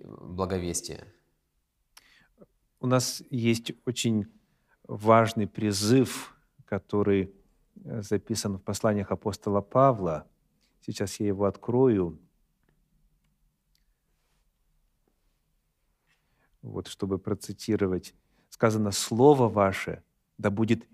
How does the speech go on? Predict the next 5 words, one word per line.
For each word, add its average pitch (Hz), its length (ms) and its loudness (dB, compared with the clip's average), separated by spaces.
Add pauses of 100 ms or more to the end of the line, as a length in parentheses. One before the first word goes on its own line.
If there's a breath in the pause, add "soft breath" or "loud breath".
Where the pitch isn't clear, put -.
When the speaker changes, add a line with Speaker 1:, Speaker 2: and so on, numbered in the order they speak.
Speaker 2:
всегда 117 960 4 (160)
с 104 160 -4
благодатью, 107 920 0 (1000)
приправлено 120 640 6
солью, 85 640 -2